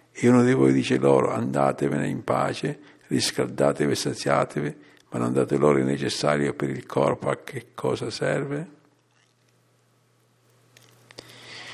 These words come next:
Così anche la fede, se non è segnata dalle opere, in se stessa è morta. Al contrario, uno potrebbe dire: "Tu hai la fede e io le opere.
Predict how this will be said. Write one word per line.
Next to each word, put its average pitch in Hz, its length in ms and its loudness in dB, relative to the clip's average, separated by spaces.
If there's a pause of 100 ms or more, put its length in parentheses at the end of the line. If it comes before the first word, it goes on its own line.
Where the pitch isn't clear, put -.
(140)
Così - 340 8
anche 135 300 6
la 135 160 6
fede, 131 580 2 (760)
se - 200 0
non 117 120 10
è 120 40 6
segnata 120 540 4
dalle 123 240 6
opere, 82 520 4
in - 180 -2
se - 160 -4
stessa 131 320 -4
è - 20 -2
morta. 127 560 -4 (1120)
Al 123 220 -2
contrario, 123 920 2 (100)
uno 62 220 2
potrebbe 64 440 -2
dire: 65 300 -4
"Tu - 120 -6
hai - 160 2
la - 140 0
fede - 720 0
e - 80 -6
io 139 560 -4
le 147 160 -4
opere. - 480 -6